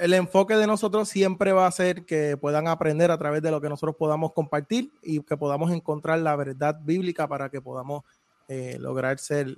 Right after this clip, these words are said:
eh, libres, ¿verdad? Eh, así que, eh, bienvenido.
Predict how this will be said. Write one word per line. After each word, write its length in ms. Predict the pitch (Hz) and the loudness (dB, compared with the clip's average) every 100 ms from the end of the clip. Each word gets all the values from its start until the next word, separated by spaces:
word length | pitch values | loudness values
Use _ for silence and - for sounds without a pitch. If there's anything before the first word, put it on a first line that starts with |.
| - | -10
eh, 320 | 127 123 123 | -8 -8 -8
libres, 640 | 131 185 208 170 190 - _ - | -2 2 4 4 2 -8 _ -10
¿verdad? 180 | 151 190 _ _ _ _ _ 131 | -10 -10 _ _ _ _ _ -18
Eh, 300 | 131 127 120 - | -14 -12 -12 -8
así 320 | 143 - 151 | -6 -2 0
que, 540 | - 175 170 156 135 - _ _ _ - | 8 10 12 10 6 0 _ _ _ -4
eh, 200 | 139 135 | 0 2
bienvenido. 760 | 139 175 180 175 175 202 247 | 6 8 10 8 10 10 8